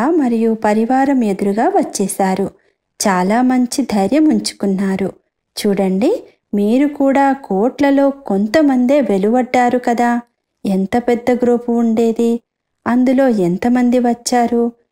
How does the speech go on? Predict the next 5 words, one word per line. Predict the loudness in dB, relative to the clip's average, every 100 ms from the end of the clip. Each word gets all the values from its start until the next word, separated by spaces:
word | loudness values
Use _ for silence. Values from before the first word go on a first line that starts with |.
| _ _
కనుక | -4 -2 -2 -2 -2 0 -2 -4
కోట్లలో | -2 -2 0 0 0 0 0 -2 -8 _ _ -2
కొంతమందే | 0 0 0 0 0 0 0 0
వెలువడ్డారు. | 0 0 -2 -4 -2 -2 -2 -4 -8 _ _ _ _ _ -6
అచ్చా, | -6 _ -8 -2 0